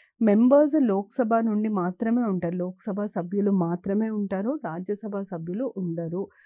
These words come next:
లోక్సభ సభ్యులు వారిలోంచి ముప్పై మందిని ఎస్టిమేట్స్ కమిటీకి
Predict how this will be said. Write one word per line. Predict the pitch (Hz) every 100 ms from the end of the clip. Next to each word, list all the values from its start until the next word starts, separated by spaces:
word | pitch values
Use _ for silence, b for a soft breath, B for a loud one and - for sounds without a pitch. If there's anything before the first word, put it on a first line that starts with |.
| b b 196
లోక్సభ | 202 202 262 247
సభ్యులు | 254 240 185 202 208 294 370
వారిలోంచి | 214 180 180 220 233 240 247 254 -
ముప్పై | 285 208 - 202
మందిని | 208 185 196 226 320 320
ఎస్టిమేట్స్ | 190 - 208 214 208 -
కమిటీకి | 190 185 185 196 - 349